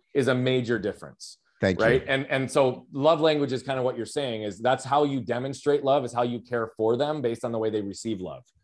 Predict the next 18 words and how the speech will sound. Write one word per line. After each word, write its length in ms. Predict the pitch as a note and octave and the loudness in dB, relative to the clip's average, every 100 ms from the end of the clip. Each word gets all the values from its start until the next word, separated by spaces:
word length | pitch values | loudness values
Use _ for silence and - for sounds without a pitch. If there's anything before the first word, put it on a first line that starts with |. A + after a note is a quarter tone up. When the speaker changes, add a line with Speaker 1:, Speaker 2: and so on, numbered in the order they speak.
| _ _ | _ _
Speaker 2:
Yes. 220 | F#2+ E2 - | -2 0 2
Speaker 1:
I 20 | |
think 160 | D#3 | 4
it's 120 | E3+ - | 2 2
equally, 440 | F3+ F3+ F#3+ F3 | 0 0 0 2
if 160 | D3+ D3+ | 2 0
not 200 | D3+ B2 | -2 -2
more 220 | B2+ C3+ | -2 0
important, 480 | A#2+ G2+ D#3+ C3+ D#3 | -2 -4 -4 -4 -4
though, 160 | E3 F3 | -2 0
to 180 | E3 C3 | -2 -4
understand 460 | C3 B2+ C#3 C3+ | -4 -4 -4 -2
where 120 | C3 | 0
the 100 | A#2+ | 0
resistance 540 | A2+ A2 A2 A#2+ C3+ A#2+ | -2 -4 -4 -6 -6 -6
and 120 | A2 | -6
energy 280 | G#2+ B2 C3+ | -6 -4 -4
drain 340 | C#3 D3+ D#3+ | -4 -4 -4